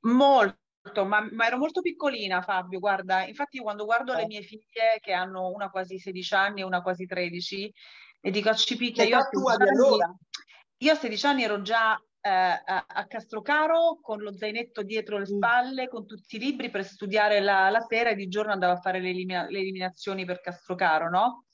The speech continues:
Speaker 1: Eh, bisogna, ecco, avere, stare molto vicini ai nostri ragazzi, perché sembrano grandi, ma non lo sono, hanno bisogno di noi, hanno
Speaker 2: Sì.
Speaker 1: bisogno di tutta la nostra comprensione. Perché io ero, ero veramente piccola,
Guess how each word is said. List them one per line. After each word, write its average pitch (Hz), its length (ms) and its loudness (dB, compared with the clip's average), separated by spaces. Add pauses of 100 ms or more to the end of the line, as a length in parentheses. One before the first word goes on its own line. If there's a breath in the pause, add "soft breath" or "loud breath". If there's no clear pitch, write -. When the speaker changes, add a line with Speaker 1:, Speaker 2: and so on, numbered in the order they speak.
(1000 loud breath)
Speaker 1:
Eh, 247 640 4
bisogna, 302 360 4
ecco, 302 160 2
avere, 269 340 4
stare 285 260 0
molto 285 300 -2
vicini 196 300 -6
ai 190 60 -2
nostri 190 300 -10
ragazzi, 185 480 0
perché 233 240 -4
sembrano 226 520 0
grandi, 170 680 -4
ma 233 120 -8
non 277 160 -6
lo 208 100 -8
sono, 175 640 -4
hanno 226 200 -6
bisogno 233 280 -8
di 190 140 -8
noi, 175 480 2
hanno 196 160 -4
Speaker 2:
Sì. 185 80 -8
Speaker 1:
bisogno 214 320 -6
di 196 120 -8
tutta 254 280 -4
la 196 100 4
nostra 185 340 -2
comprensione. 170 1080 -4 (160 loud breath)
Perché - 180 -6
io 302 40 6
ero, 214 180 4
ero 202 260 2
veramente 240 540 2
piccola, 165 680 -4